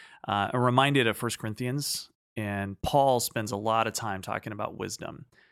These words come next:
And there, there's a passage out of here, out of verses four and five. This is chapter two. It says, "And my speech and my message were not plausible words of wisdom, but in demonstration of the Spirit and power, so that your faith might, might not rest in the wisdom of men,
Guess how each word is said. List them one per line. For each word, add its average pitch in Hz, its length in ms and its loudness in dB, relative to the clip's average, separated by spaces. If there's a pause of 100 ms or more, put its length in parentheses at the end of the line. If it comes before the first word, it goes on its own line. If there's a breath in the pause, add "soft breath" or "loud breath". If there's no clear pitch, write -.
(320 soft breath)
And 113 160 0
there, 110 140 2
there's 113 180 0
a 110 40 -2
passage 120 640 2
out 107 140 0
of 101 80 0
here, 104 140 0
out 101 100 2
of 98 80 -2
verses 104 320 -2
four 107 220 -4
and 95 100 -6
five. 101 420 0
This - 220 -4
is 104 100 -8
chapter - 320 -4
two. 101 520 -6 (200)
It - 60 -10
says, 107 220 -6
"And 110 80 -2
my 110 80 2
speech 175 440 -2
and 151 60 2
my 131 100 4
message 113 440 0
were 107 100 0
not 101 200 -2
plausible 107 420 0
words 101 240 -2
of 98 100 -6
wisdom, 101 500 -2 (540 loud breath)
but 117 100 2
in 117 80 0
demonstration 131 600 2
of 104 80 -2
the 107 40 0
Spirit 120 300 2
and 110 80 -4
power, 104 320 2
so 110 140 -2
that 107 100 -6
your 127 320 2
faith 110 420 -2
might, 107 320 0
might 113 220 -2
not 120 220 -4
rest 107 420 0
in 110 120 -6
the 104 80 0
wisdom 117 460 0
of - 160 -4
men, 120 460 2